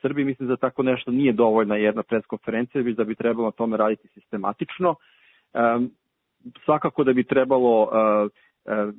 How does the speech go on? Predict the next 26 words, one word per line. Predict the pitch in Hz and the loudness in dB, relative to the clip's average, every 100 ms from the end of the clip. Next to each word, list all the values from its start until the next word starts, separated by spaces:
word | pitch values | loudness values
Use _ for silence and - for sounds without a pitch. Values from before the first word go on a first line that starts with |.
| - | -8
odustati | - 127 147 - 170 - 131 | -4 2 2 2 0 2 2
od | 110 - | 2 0
bilo | 175 185 143 | 2 4 4
kakvih | - 135 - 123 | 2 -2 -2 -2
daljih | 123 139 135 101 | 0 2 2 2
dogovora, | 123 139 147 135 127 120 113 113 | 2 4 4 6 4 4 2 0
e, | - 107 104 101 104 | -2 -2 0 -2 0
i | 117 | -2
od | |
bilo | 113 160 | -2 -2
kakvog | - 151 143 117 | -2 -4 -4 0
daljeg | 135 147 | 2 2
konkretnog | 127 123 143 151 143 104 | 0 -2 -2 0 -2 0
dijaloga | 123 135 175 160 147 123 - _ - | 2 4 2 2 2 0 -4 _ 0
do | 147 | 2
ispunjenja, | 139 - 135 135 147 131 120 | 2 0 2 2 2 0 0
e, | - _ - 107 107 104 | -6 _ -6 0 0 0
odnosno | 120 117 123 123 | 0 0 -2 -2
do | 110 120 131 139 - | 2 2 2 0 0
odbacivanja, | 151 143 131 - 151 151 135 117 | 0 2 -2 -2 -2 0 2 0
e, | 101 - 101 104 101 | 0 -4 -6 -4 -4
ovakvih | 131 110 113 113 120 - _ _ | -2 0 2 0 -6 -10 _ _
pretnji | 123 113 120 185 185 165 _ _ _ | 2 2 2 -2 -2 -2 _ _ _
i | 180 180 | -2 0
do | 131 131 | 4 2
ispunjenja | 127 - 135 135 135 135 123 | 2 0 2 2 2 2 2